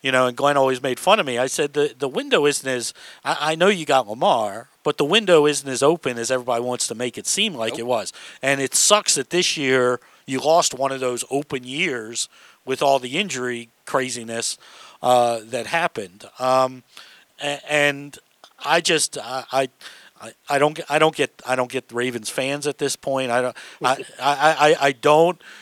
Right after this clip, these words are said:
Speaker 1: I don't know. Watching the last two <laughs> games with Lamar Huntley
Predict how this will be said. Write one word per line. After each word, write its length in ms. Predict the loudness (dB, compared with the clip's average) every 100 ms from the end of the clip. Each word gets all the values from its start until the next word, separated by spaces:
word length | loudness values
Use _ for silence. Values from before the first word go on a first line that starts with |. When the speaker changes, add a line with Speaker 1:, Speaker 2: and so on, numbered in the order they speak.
| -4
Speaker 1:
I 120 | 0
don't 300 | 6 8 8 8
know. 520 | 10 12 12 10 4 -6 -20 _ _ _ _ _ -8
Watching 480 | 6 8 8 4 0
the 80 | 0
last 340 | 4 6 4
two 160 | 0 0
<laughs> 0 |
games 440 | 0 0 -2 -4
with 280 | -6 -10 -8
Lamar 440 | -8 -2 2 4 4
Huntley 480 | 2 2 -4 -6